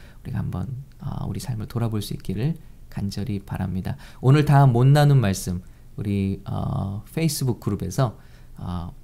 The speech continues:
"오늘이 주님 오시는 날인 것을 알게 된다면 당신은, 어, 무엇을 하시겠습니까?" 저는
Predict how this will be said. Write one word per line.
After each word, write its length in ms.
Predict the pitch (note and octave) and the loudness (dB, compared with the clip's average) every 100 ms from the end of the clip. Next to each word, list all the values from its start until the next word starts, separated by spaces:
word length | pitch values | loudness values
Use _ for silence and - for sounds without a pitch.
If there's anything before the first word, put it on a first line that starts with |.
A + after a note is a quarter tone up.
| - | 2
"오늘이 420 | B2 C#3 E3+ F#3 | 6 8 8 4
주님 280 | - D#3+ C#3+ | 4 2 4
오시는 340 | C3+ C#3+ C3+ | 4 4 2
날인 240 | B2 A#2 | 2 0
것을 260 | A2 A2 A#2+ | -2 -4 -4
알게 320 | G#2+ G2 G#2 A2 | -2 -2 0 -2
된다면 540 | F#2+ F2+ F2+ F2+ F2 | -2 -2 -2 -2 -4
당신은, 680 | - A2 G2 - G2 C3 F3 - - - - - - - - | -4 -4 -2 -2 0 0 -2 -4 -18 -20 -20 -20 -20 -20 -10
어, 440 | F2+ F2+ - - - - - - | -6 -6 -6 -10 -12 -20 -20 -12
무엇을 380 | B2+ G2+ G#2 - | -6 -4 -4 -6
하시겠습니까?" 760 | - - - - - - - - - - - - - - - - - - - - - - - - - - - - | -6 -8 -10 -10 -12 -12 -14 -14 -18 -20 -20 -20 -20 -20 -14 -14 -14 -20 -20 -20 -20 -20 -20 -20 -20 -20 -20 -6
저는 580 | A#2 G#2 G#2+ G#2 G#2 | -2 2 2 2 -2